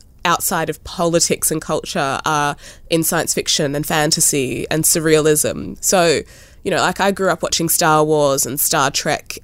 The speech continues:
and all the other star <laughs> things. <laughs> Um, and I grew up sort of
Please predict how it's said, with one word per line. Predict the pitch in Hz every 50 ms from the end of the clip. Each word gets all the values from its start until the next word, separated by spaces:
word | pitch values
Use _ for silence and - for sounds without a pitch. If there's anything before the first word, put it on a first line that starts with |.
| - -
and | - 147 147 143 - - -
all | 170 175 160
the | 165
other | 151 147 160 -
star | - - 175 156 147 143 139 147 156 160
<laughs> | - - -
things. | - - - 135 160 - - - - 220 208 214 - - - - 196 175 262 302
<laughs> | - 254 302 - - 285 - - 330 285 508 - -
Um, | 226 220 196 185 180 175 175 175 - - -
and | 220 226
I | 233 226
grew | 220 233 214 202
up | 190 - -
sort | - - 185 185
of | 180 170 175 - -